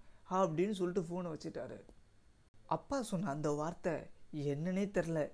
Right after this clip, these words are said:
எனக்கு அவ்வளோ எனர்ஜி. ஃபோனை வச்சேன்,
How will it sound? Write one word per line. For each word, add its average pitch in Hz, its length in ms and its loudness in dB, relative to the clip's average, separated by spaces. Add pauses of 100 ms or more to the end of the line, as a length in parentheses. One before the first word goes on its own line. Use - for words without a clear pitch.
(220)
எனக்கு 175 320 2
அவ்வளோ 156 380 4
எனர்ஜி. 165 420 0 (720)
ஃபோனை 170 400 2
வச்சேன், 139 420 -6